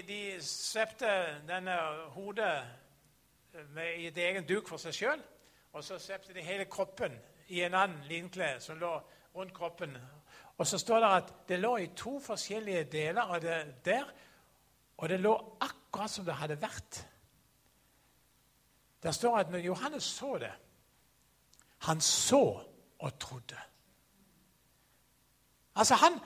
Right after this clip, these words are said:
han oppdaget at her er det ikke et menneske som har rørt dette. Det ligger akkurat som, han er bare forsvunnet. Han har bare plutselig forsvunnet ut av det. Det lå akkurat som, eh,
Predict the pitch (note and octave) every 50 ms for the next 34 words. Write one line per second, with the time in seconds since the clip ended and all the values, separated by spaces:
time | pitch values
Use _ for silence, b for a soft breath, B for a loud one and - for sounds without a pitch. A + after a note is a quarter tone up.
0 | B B - C4+ D#4 D#4 D#4+ D4+ - - D#4+ C#4+ C4 B3+ A#3 F#3 D3 F#3+ C#4 D#4+
1 | C#4 A#3 A#3 A#3+ C4 B3 - B3+ C4 A#3 A#3 A#3+ B3+ D4 B3+ - - G3+ G#3+ B3
2 | G3+ F3+ E3+ - E3+ G#3 B3 E4+ E4 E3+ - - E3 C#3 - - A#2 - - -
3 | - _ _ _ _ _ _ _ _ _ _ _ _ _ - G3+ A3+ B3 D4+ D4
4 | D4+ - - - - - - F#4+ - - - - - - C#4 C#4+ C4+ B3+ - -
5 | - C#4+ C4 F#3+ D3 - - - _ _ _ _ _ _ _ _ - G#3+ C4+ C#4
6 | C4+ C4+ C#4 C4+ - G#3+ - - - A3 A#3 G#3+ C3 G2+ - - - - - _
7 | _ _ _ _ _ _ _ _ _ _ _ _ _ _ _ _ - A#3+ D4 C#4+
8 | C#4 D4 D4+ D4 D4 - D4 D#4+ - - C4 - G#3 G3+ - - B3 A#3+ A#3 A#3
9 | A3 - - - - - _ _ _ _ _ _ _ F3+ F3 F3+ C#3+ A2+ - -
10 | - _ _ _ _ _ _ _ _ _ _ _ _ _ _ _ _ - A3+ B3
11 | B3+ D4+ E4+ E4 D#4 D#4+ C#4+ D#4+ - C#4+ C4 B3+ C4+ C4 - - C#4 B3+ A#3+ A3+
12 | A3 G3 D#3